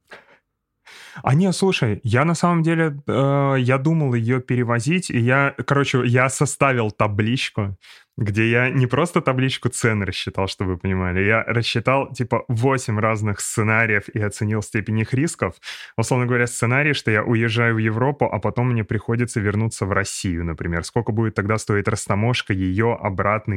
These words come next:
из Европы? Или, а, там был вариант, короче, чтобы без растаможки тачку обратно ввезти в Россию. Ты, а, номера российские, короче,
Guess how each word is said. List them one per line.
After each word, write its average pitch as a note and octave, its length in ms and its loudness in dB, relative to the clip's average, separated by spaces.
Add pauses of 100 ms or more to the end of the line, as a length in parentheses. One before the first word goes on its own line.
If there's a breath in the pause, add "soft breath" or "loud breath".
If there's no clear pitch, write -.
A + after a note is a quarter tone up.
из F2+ 120 -6
Европы? F2 760 -4 (460 loud breath)
Или, G#2+ 240 2 (280)
а, G#2+ 240 2
там A#2+ 220 0
был A#2 160 2
вариант, A2 460 2
короче, A2+ 320 0
чтобы G2+ 220 -2
без G#2 140 0
растаможки A#2 640 0 (240)
тачку G#2 320 0
обратно F#2+ 360 0
ввезти F#2+ 320 -2
в F#2 80 0
Россию. F2+ 480 -2
Ты, G2+ 340 0 (420 loud breath)
а, G2 460 2
номера A2 420 2
российские, G#2+ 640 -2
короче, F#2+ 460 -2